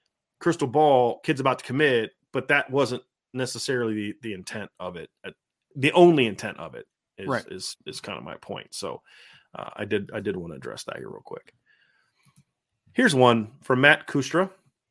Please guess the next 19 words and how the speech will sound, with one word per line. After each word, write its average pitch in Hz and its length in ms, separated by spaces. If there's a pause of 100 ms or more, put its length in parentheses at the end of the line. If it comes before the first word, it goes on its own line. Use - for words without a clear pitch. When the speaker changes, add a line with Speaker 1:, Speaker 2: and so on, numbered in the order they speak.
(360)
Speaker 1:
"Which 185 280
teams 196 280
do 139 120
you 175 120
see 170 160
jumping 160 400
Notre 139 200
Dame 135 220
in 120 60
the 110 60
twenty-three 139 1000
recruiting 127 500
rankings? 104 640 (180)
Notre 127 240
Dame 120 200
in 110 40
the 101 80
top - 280
five." 90 600